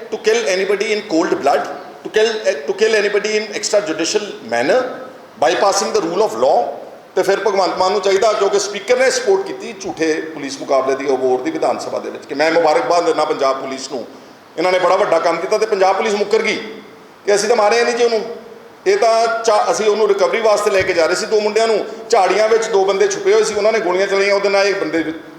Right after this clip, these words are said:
ਮਾਰੇ ਗਏ। ਸੌ ਬੰਦਾ ਪੁਲਿਸ ਦਾ ਹੋਊਗਾ, ਮਾਰੇ ਸਿਰਫ ਉਹ ਦੋ ਹੀ ਗਏ।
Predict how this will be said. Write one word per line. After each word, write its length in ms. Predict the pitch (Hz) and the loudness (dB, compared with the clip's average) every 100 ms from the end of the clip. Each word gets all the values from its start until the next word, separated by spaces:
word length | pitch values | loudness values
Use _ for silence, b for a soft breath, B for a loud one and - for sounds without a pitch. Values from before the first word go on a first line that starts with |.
| - - - - | -20 -20 -20 -6
ਮਾਰੇ 240 | 127 113 - | 0 2 2
ਗਏ। 240 | 190 196 - - - | 2 0 -2 -12 -16
ਸੌ 280 | - 165 170 | -4 0 2
ਬੰਦਾ 220 | 202 214 | 2 0
ਪੁਲਿਸ 280 | 220 208 202 | 0 -2 -2
ਦਾ 100 | 214 | 2
ਹੋਊਗਾ, 220 | 185 196 | 2 2
ਮਾਰੇ 280 | 233 185 208 | 2 2 2
ਸਿਰਫ 240 | 202 214 220 | 2 2 2
ਉਹ 80 | |
ਦੋ 180 | 185 160 | 2 2
ਹੀ 80 | 156 | 2
ਗਏ। 200 | 151 208 | 0 -4